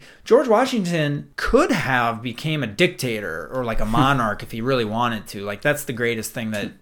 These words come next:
Speaker 1: George Washington ever did for this country, I think, is he stepped down.
Speaker 2: Hmm.
Speaker 1: He did. He was, like, a reluctant leader. He didn't really want to, but he understood he was gonna unify all these states.
Speaker 2: And I know th-, I know that only 'cause I watch Hamilton, by the way.
Speaker 1: Ah, <laughs> yes, good. <laughs>
Speaker 2: That's the only
Speaker 1: Step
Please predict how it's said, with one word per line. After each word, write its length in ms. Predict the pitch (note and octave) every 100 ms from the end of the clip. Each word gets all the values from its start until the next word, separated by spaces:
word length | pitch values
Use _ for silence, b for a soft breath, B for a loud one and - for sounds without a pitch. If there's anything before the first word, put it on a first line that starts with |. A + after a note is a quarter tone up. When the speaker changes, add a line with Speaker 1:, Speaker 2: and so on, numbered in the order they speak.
| -
Speaker 1:
George 280 | D3 A2+ A2
Washington 400 | G2 G2+ G2+ G2
ever 160 | F#2+
did 160 | G2+ F#2
for 100 | F#2
this 140 | -
country, 320 | - A2 -
I 80 | A#2
think, 240 | - F2 G2+
is 180 | G2 - b b
he 140 | D3+
stepped 480 | D3 - B2+ - -
down. 540 | A#2 B2+ F#2 F#2 A2 - B B
Speaker 2:
Hmm. 60 | D3
Speaker 1:
He 80 |
did. 200 | C#3+ D#3
He 140 | B2+ C#3+
was, 140 | C3
like, 260 | B2+ B2 B2+
a 40 |
reluctant 720 | A#2 A#2+ G#2 A2+ A#2+ - G#2+
leader. 360 | G2 A2 G#2 F#2+
He 80 | G#2+
didn't 180 | A2+ G#2
really 220 | G#2+ G#2
want 320 | G2 G#2+ G#2+
to, 220 | G2+ G2
but 180 | F#2+ F#2+ - b b
he 120 | C3
understood 540 | B2 A2+ - B2+ A2
he 180 | F2 B2
was 180 | C3+ A#2+
gonna 160 | B2+ A2+
unify 720 | G#2+ G#2+ G2 G#2+ G2 F#2+ F#2
all 180 | - F#2+
these 180 | F#2 -
states. 460 | - B2 E2+ - B B
Speaker 2:
And 100 | G#2
I 60 |
know 180 | G#2+ A2+
th-, 160 | G#2+ -
I 120 | G2+
know 200 | G2 G#2
that 220 | F#2+ F2+
only 180 | F#2+ F2+ E2+
'cause 100 | E2+
I 60 |
watch 240 | F2 F2+ -
Hamilton, 420 | E2+ E2+ D#2+ E2
by 140 | D#2+
the 80 | D#2+
way. 200 | - -
Speaker 1:
Ah, 300 | A#2 A#2+ C#3+
<laughs> 0 |
yes, 380 | C3 A2 A2+ A3
good. 160 | - -
<laughs> 1200 | A3+ - B3+ - - - - - - - - F3
Speaker 2:
That's 180 | E3+ A#2
the 80 |
only 160 | A#2
Speaker 1:
Step 40 | E3